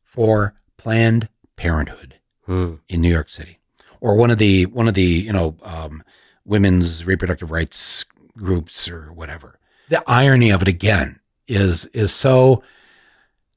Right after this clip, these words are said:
Speaker 1: listen, this, this issue that you're discussing, the, the way that the rich, um, try to pass themselves off as one of us. You know,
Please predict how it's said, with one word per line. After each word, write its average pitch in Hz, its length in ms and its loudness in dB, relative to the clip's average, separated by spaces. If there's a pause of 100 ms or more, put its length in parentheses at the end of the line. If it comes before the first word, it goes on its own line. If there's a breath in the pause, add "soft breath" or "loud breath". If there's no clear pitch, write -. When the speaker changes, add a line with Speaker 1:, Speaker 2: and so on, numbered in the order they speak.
(240)
Speaker 1:
listen, 123 340 2
this, 190 220 2 (180)
this 170 380 0 (160)
issue 113 340 2
that 92 100 0
you're 95 200 2
discussing, 80 640 -6
the, 104 280 0
the 110 140 -4
way 120 240 4
that 123 240 0
the 95 80 -8
rich, - 600 -2 (380)
um, 95 420 2
try 110 240 0
to 104 80 2
pass 104 360 -2
themselves 87 520 -2
off 90 400 0
as 90 280 -4
one 95 320 0
of 90 120 2
us. - 420 -2 (1500)
You 131 100 0
know, 110 180 0